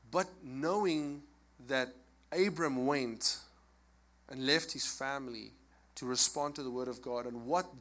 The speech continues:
that brought, what that led to, gave us faith that maybe God,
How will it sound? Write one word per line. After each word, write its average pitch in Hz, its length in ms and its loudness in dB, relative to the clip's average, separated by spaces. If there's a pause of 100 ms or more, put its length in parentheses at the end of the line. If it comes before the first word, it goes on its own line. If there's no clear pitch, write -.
that 151 220 4 (580)
brought, 151 440 2
what 135 140 -4
that 135 180 -4
led 143 340 -4
to, 175 440 -6 (1700)
gave 147 180 -2
us - 260 0
faith 147 320 -2
that - 160 -12
maybe 170 460 -4
God, 123 460 -8